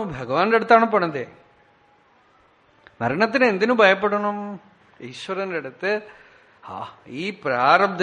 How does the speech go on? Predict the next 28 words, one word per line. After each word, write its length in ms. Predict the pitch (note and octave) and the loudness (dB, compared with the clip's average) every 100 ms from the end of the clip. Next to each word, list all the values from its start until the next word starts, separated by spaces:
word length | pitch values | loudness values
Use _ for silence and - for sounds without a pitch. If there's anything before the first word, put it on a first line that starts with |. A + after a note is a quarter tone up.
| E3 | -2
ശരീരം, 340 | D3 D3+ E3+ C#3+ | 0 0 -2 -2
വൃത്രൻ 400 | A#2+ C#3 - G3+ F#3+ C#3+ | -4 -4 0 2 4 6
ഭാഗവതത്തിൽ 580 | C3 D3 F3 E3+ D3+ D3 | 6 6 2 0 -2 0
പറഞ്ഞു, 200 | C#3 C3+ C3 | 0 0 -2
ഇന്ദ്ര, 200 | D3 F3 E3 A2+ A2+ | -2 2 2 2 -6
ഈ 40 | D3+ - | -10 -4
ശരീരത്തിന് 520 | B2+ E3+ E3+ - D3+ | -2 -2 -4 -4 -2
വെട്ടു, 240 | C3 C#3 D#3 - - - - - | -2 -2 -6 -6 -20 -20 -20 -8
നീ 80 | E3+ | -4
മെനക്കെട്ട് 440 | G3+ D3+ E3 G3 F3+ | -2 -2 -2 -4 -2
തപസ് 300 | C#3+ C3+ E3+ G3 | -2 0 -2 -2
ചെയ്ത് 160 | D#3+ E3 | -2 -2
വജ്രായുധമൊക്കെ 680 | B2+ C3 E3+ G#3 G#3+ G3+ F3 E3 | -2 -2 2 4 4 0 -2 -4
വാങ്ങിച്ചുകൊണ്ട് 380 | D3 D3+ D#3+ C#3+ | -4 -8 -8 -8
വന്നിരിക്കുന്നു, 360 | C3+ C3 A2 - - - | -10 -14 -16 -20 -20 -14
ഇത് 180 | A#3+ C4 D#3 | -8 -4 -2
വെട്ടിക്കളയുക. 560 | D#3 A3+ D#3+ B2+ A2 - - - - | -2 -4 -2 -4 -6 -12 -20 -12 0
കാരണം 260 | F3 G#3+ F#3+ | 0 2 -4
ഇത് 120 | G3 C4 G3+ | -4 0 4
കാരണം 320 | D#3 E3 F3 E3+ | 4 4 0 0
ഈ 20 | D#3 | 0
അസുര 280 | D#3 - C4+ D4 - | 0 -4 -2 -2 0
സ്വഭാവം 360 | E3+ E3 F#3 E3+ | 0 0 0 -4
എന്നെ 140 | D3 | -6
വിട്ട് 200 | C#3 E3 D#3 | -10 -12 -10
പോണില്ല. 380 | A#2+ A#2+ A2+ - - _ _ - - | -10 -8 -12 -16 -20 _ _ -20 -18
ഇതങ്ങോട്ട് 420 | F#3 C4 A3+ A3+ A3+ - | -2 0 0 -2 -6 -6
പോയാൽ 420 | D3+ A3 A#3+ D#3 | -2 2 2 2